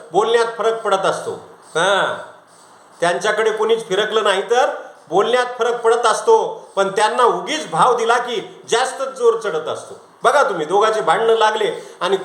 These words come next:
सोडवायला चार माणसं गेले आणि इकडं, इकडं ओढायला सुरुवात केली की ते तो, तो धाऊ धाऊ अंगावर जाते. तसं करायचंच नाही, लागू द्यायची कळवंड, काय होत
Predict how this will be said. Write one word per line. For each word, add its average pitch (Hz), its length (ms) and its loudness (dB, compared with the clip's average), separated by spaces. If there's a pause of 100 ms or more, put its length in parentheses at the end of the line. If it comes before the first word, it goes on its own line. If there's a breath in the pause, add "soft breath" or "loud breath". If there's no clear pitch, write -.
(140)
सोडवायला 226 460 4
चार 226 280 0
माणसं 226 300 0
गेले 233 260 4
आणि 196 140 -2
इकडं, 220 220 -4
इकडं 214 320 -4
ओढायला 208 440 2
सुरुवात 214 340 2
केली 233 300 -4
की - 300 -12
ते 208 160 0
तो, 254 320 0
तो 269 120 2
धाऊ 185 200 2
धाऊ 175 180 4
अंगावर 147 380 2
जाते. 110 520 -6 (880 loud breath)
तसं 185 180 0
करायचंच 233 420 2
नाही, 180 240 -2 (1800)
लागू 233 380 2
द्यायची 190 260 2
कळवंड, 151 380 -4
काय 220 400 2
होत 175 140 -4